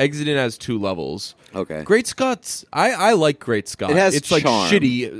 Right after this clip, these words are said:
Speaker 2: It's
Speaker 1: right, and
Speaker 2: endearing.
Speaker 1: you like it because it's shitty.
Speaker 2: Yeah. Um, so I've seen them play at Great Scott, like, probably f-, six times.
Speaker 1: Yeah.
Speaker 2: Uh, but the worst place that I saw them,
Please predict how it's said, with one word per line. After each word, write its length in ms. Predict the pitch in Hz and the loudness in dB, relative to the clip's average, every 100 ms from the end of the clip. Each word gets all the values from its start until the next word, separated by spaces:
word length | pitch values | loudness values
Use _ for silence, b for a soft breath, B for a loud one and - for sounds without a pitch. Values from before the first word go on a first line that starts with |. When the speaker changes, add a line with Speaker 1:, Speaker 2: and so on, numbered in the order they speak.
| 143 | -4
Speaker 2:
It's 120 | 123 | 2
Speaker 1:
right, 200 | 156 107 | 2 2
and 180 | 131 127 | 0 0
Speaker 2:
endearing. 420 | 131 117 90 76 | 4 4 4 0
Speaker 1:
you 100 | 131 | -2
like 240 | 127 135 | 0 0
it 100 | 120 | -2
because 260 | - - 107 | -6 -8 -8
it's 160 | 85 - | -10 -8
shitty. 180 | - | 2
Speaker 2:
Yeah. 280 | 123 98 71 - | 4 4 0 -2
Um, 640 | 107 107 104 101 98 98 | 2 4 4 4 2 -2
so 140 | - 127 | -4 -2
I've 100 | 127 | 0
seen 120 | - | 0
them 100 | 190 | 0
play 180 | 170 156 | 4 4
at 60 | 98 | 4
Great 240 | 107 101 | 2 2
Scott, 300 | - 98 85 | 2 0 2
like, 240 | 87 85 - b b b _ _ _ - - | 0 -4 -8 b b b _ _ _ -16 -8
probably 480 | 320 277 285 175 110 | -4 2 4 6 4
f-, 60 | |
six 1040 | - - - - - - - - 120 - - | 0 -16 -16 -14 -10 -8 -6 0 -2 -2 -4
times. 480 | 131 143 151 156 | -2 -2 -2 -4
Speaker 1:
Yeah. 260 | 110 98 87 - | -4 -6 -8 -8
Speaker 2:
Uh, 400 | 101 104 95 92 - - | 0 4 4 2 -2 0
but 260 | 113 107 - | 2 2 0
the 160 | 92 101 | 0 0
worst 520 | 95 87 104 131 - | 0 2 4 4 4
place 240 | 127 113 - | 0 2 0
that 80 | |
I 60 | 95 | -2
saw 300 | - 92 87 | 0 0 0
them, 340 | 82 82 82 | 0 -4 -6